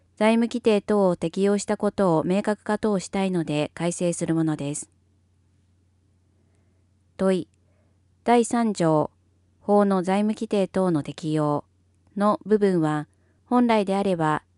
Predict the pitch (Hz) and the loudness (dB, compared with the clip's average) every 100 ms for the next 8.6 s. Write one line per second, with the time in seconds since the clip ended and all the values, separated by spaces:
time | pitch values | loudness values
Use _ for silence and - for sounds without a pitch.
0 | - 190 - 233 233 240 240 226 208 180 | -6 -4 0 0 0 0 0 0 0 2
1 | 165 165 - 180 220 214 180 180 208 196 | 2 2 0 -6 -4 -2 -2 -2 -2 -2
2 | 165 160 - 185 202 208 208 - 214 220 | 0 0 0 -2 -2 -2 -4 -2 -2 0
3 | 202 190 185 165 160 165 185 196 175 165 | -2 -2 -2 -2 -2 -2 -4 -6 -4 -6
4 | 147 139 139 - _ _ _ _ _ _ | -6 -6 -8 -10 _ _ _ _ _ _
5 | _ _ _ _ _ _ _ _ - 170 | _ _ _ _ _ _ _ _ -8 -4
6 | 175 156 131 _ _ _ _ _ _ _ | -4 -4 -6 _ _ _ _ _ _ _
7 | _ _ _ 226 233 247 247 233 220 196 | _ _ _ 0 0 0 -2 0 0 -2
8 | - 214 190 170 160 160 | -2 -4 0 0 0 0